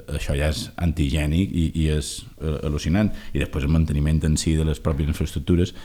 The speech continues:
crec que, que deixa molt que desitjar i després, clar, se va acumulant un any, un any darrere l'altre, darrere l'altre, i mos trobam amb escoles que, que pateixen de per tot. Eh, si la feina se fa cada any és molt menys costosa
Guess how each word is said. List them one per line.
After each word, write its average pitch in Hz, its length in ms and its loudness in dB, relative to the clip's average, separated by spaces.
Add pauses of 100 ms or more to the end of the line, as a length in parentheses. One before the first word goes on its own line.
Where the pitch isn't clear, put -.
(220)
crec 76 180 2
que, 73 120 0
que 76 80 2
deixa 73 200 0
molt 76 160 2
que 76 80 0
desitjar 78 440 2 (120)
i 73 80 -2
després, 71 300 -2
clar, 71 160 0
se 80 100 2
va 82 120 4
acumulant 90 440 4
un 90 120 4
any, 82 180 2
un 90 200 2
any 85 160 4
darrere 80 260 2
l'altre, 82 260 0
darrere 85 240 2
l'altre, 113 340 0 (400)
i 90 120 4
mos 85 140 4
trobam 82 340 6
amb 82 120 4
escoles 82 440 0
que, 78 180 0 (160)
que 73 140 0 (100)
pateixen 76 380 0
de 67 80 -6
per 67 180 -8
tot. 73 180 -6 (640)
Eh, 87 680 6 (120)
si - 160 2
la 92 160 4
feina 107 400 6
se 101 120 -2
fa 101 160 2
cada 98 200 4
any 92 220 6 (480)
és - 260 0
molt 90 240 6
menys 85 280 4
costosa 95 540 2